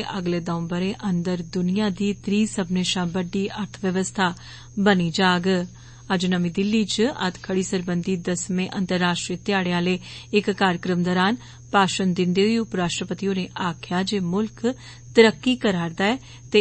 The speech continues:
इस तरक्की गी रोकेआ नेईं जाई सकदा। आर्थिक राष्ट्रवाद दी हिमायत करदे होई श्री धनखड़ होरें आखेआ जे एह् देसै दे विकास लेई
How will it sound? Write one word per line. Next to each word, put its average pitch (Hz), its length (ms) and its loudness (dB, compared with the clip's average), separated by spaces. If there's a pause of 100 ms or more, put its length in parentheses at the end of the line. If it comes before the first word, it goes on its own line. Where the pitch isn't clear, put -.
(140)
इस - 140 -6
तरक्की 226 400 2 (100)
गी 214 140 2 (240)
रोकेआ 190 420 2 (200)
नेईं 190 240 4
जाई 165 260 -2
सकदा। 180 340 2 (800)
आर्थिक 196 520 4 (120)
राष्ट्रवाद 175 600 0
दी 196 180 -2 (200)
हिमायत 185 360 -2
करदे 175 320 -2
होई 262 160 2 (320)
श्री - 160 -2
धनखड़ 202 420 0
होरें 180 220 0 (120)
आखेआ 185 360 -2
जे 196 160 0
एह् 196 260 -4
देसै 180 340 -2
दे 190 140 -2
विकास 175 480 -4
लेई 214 220 2